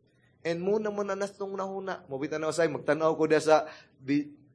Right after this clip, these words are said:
nang, nang mga balita ba, nang maka-, maka-, kung anong mga, mga preso na mga kauban nato, gawas, yung mag-istorya sila ng mga Christian na God, niya, "Uy, si Kuan, Brad, pag nakagawas na sa prisuhan,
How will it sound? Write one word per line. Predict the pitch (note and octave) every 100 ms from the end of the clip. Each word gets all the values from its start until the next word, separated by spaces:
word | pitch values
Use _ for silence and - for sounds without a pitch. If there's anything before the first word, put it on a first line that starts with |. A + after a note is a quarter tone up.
| _ _ _ C#3
nang, | C#3 C3+
nang | C#3
mga | C#3 C#3+ C3+ -
balita | C#3 D3+ D#3 D#3+
ba, | C#3+ C3+
nang | B2+
maka-, | A#2+ C3+ - -
maka-, | B2+ A#2+ A#2+
kung | C3+ C#3
anong | C#3 C#3
mga, | C#3
mga | C3+ C3 C3
preso | D3 D3 D#3+ C#3
na | C#3
mga | C3+ C3 B2+
kauban | C#3 C#3 C3+
nato, | C#3 C#3 C3 - -
gawas, | D3 C3 A#2+ - - - _ C3
yung | C3+
mag-istorya | C3 C#3 B2 D#3+ D3+
sila | C#3 D3+ D3
ng | C#3 C3+
mga | C3+
Christian | D#3 - D#3+
na | D#3
God, | E3+
niya, | D3 D3+ - - _
"Uy, | D3
si | D3+
Kuan, | D3+ D3 D3
Brad, | D3 D3 - - _ _ _ _ _
pag | C#3 C3+
nakagawas | C3+ C#3 C3 E3 F3+
na | F3+ F3
sa |
prisuhan, | F3+ F3+ F#3 A#3 A3